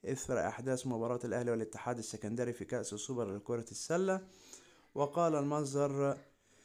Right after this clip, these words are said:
"لا حالات حرجة بين المصابين في مباراة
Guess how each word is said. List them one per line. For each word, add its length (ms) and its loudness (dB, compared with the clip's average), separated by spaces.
"لا 180 2
حالات 460 4
حرجة 480 2
بين 200 0
المصابين 680 0
في 240 0
مباراة 360 2